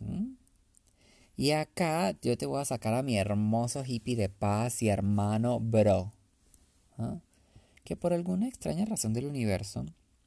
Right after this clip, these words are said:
esa imagen me lleva a Choroní, que es una playa en Venezuela. Y es como también relacionado al, al ambiente hipesco.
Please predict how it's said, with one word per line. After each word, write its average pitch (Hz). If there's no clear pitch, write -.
esa 170
imagen 147
me 117
lleva 104
a -
Choroní, 185
que -
es 101
una 107
playa 98
en 107
Venezuela. 160
Y 117
es 104
como 156
también 107
relacionado 110
al, 127
al 104
ambiente 104
hipesco. -